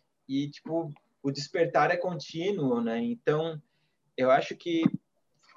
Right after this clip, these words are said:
sim, houve alguns momentos de virada, mas cada um pra uma coisa diferente, sabe? Cada um pra um momento diferente. Então, ah, sei lá, é muita coisa. Um deles foi esse do mo-, do projeto Plant, né?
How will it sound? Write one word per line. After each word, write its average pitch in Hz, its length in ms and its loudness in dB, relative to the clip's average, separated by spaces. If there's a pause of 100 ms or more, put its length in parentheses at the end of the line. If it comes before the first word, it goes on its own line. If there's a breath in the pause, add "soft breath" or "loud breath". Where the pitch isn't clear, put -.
sim, 202 400 0
houve 180 280 6
alguns 160 300 2
momentos 165 560 0
de 151 80 -2
virada, 151 480 2 (220)
mas 156 840 -2 (560 soft breath)
cada 170 320 4
um 208 200 -2
pra 196 180 2
uma 190 180 0
coisa 185 300 0
diferente, 175 640 -2 (100)
sabe? 113 240 0
Cada 120 300 0
um 135 160 -2
pra 135 180 6
um 139 60 -4
momento 135 260 0
diferente. 120 540 -2 (1040)
Então, 127 680 0 (380)
ah, 160 220 -2
sei 135 220 -4
lá, 135 260 6
é 113 80 -2
muita 143 280 -2
coisa. 107 460 -2
Um 156 140 0
deles 196 380 2
foi 185 200 2
esse 180 160 -4
do 165 80 -2
mo-, 160 260 4
do 139 140 0
projeto 156 440 6
Plant, 143 440 2 (220)
né? 117 260 0